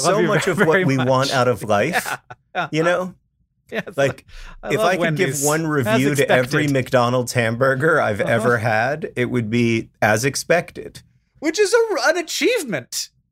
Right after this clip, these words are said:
Speaker 2: Yeah, for sure. It
Speaker 1: What
Speaker 2: is
Speaker 1: an,
Speaker 2: not
Speaker 1: what a
Speaker 2: easy
Speaker 1: remarkable achievement.
Speaker 2: to deliver the product as expected over and over and over again.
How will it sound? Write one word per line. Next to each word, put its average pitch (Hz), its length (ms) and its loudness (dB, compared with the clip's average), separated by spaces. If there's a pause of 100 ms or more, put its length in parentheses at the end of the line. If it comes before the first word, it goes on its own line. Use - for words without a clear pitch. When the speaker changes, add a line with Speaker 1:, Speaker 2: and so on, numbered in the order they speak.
Speaker 2:
Yeah, 247 320 0
for 147 220 -4
sure. 294 300 -2
It 131 100 2
Speaker 1:
What 311 100 4
Speaker 2:
is - 60 0
Speaker 1:
an, 127 60 -2
Speaker 2:
not 165 220 4
Speaker 1:
what 339 100 4
a 320 120 0
Speaker 2:
easy 247 160 0 (160)
Speaker 1:
remarkable 175 220 0
achievement. - 720 -4 (280)
Speaker 2:
to 139 120 0
deliver 151 1080 0
the 131 200 0
product 131 640 2
as 127 340 0
expected 127 800 -2
over 127 400 0
and 120 160 2
over 113 360 0
and 101 120 0
over 98 300 0
again. - 400 -8